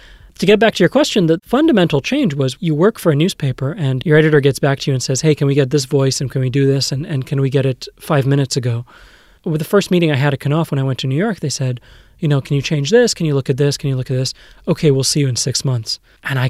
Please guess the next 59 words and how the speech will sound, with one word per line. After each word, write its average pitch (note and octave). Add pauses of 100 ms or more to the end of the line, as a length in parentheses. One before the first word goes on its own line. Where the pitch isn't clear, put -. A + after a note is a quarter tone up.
(120)
could C3
not C3+
wrap A#2+
my B2+
head A#2
around B2
it. B2+
I D3+
was C#3+
terrified D#3+
that C3
I C#3
would C3+
just -
switch -
to D3
journalism C#3
mode C3
and C3+
just C3
do D3
all C3+
of C3+
this C3
stuff -
the D3
night C#3
before, D3
you D#3
know, D3
wait C#3+
five D3
and C#3+
a C3+
half C3+
months C#3
and C3+
then C#3
not C3
do C#3+
anything. C#3 (640)
So F#3
it -
took G#3
a -
lot C#3+
of C3+
getting C3
used C3
to. D#3+
And F3+
even A3
now, C3
I'm, B2+
I'm C#3
much C3+
more B2+
comfortable B2
with A#2